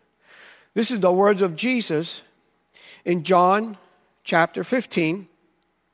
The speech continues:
Jesus had been talking about he is the vine and we are the branches,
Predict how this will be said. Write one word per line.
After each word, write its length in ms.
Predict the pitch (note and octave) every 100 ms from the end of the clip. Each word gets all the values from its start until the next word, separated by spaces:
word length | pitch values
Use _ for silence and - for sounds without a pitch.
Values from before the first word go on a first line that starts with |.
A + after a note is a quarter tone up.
| _ _ -
Jesus 320 | C#3 A#3 A3+ A#3
had 100 | F3+
been 120 | F#3
talking 320 | A3 A3+ G#3
about 260 | F#3+ E3+ D3
he 240 | F3 A3
is 160 | G#3+ F3
the 100 | F#3
vine 540 | D#3+ F#3 E3 F3+ G#3 - - - - - _ _
and 180 | E3+ F3
we 160 | G#3+ G#3
are 400 | F3 F3 F3 D#3 - _ _
the 100 | F3
branches, 760 | E3 G#3 G#3+ F#3+ - - - -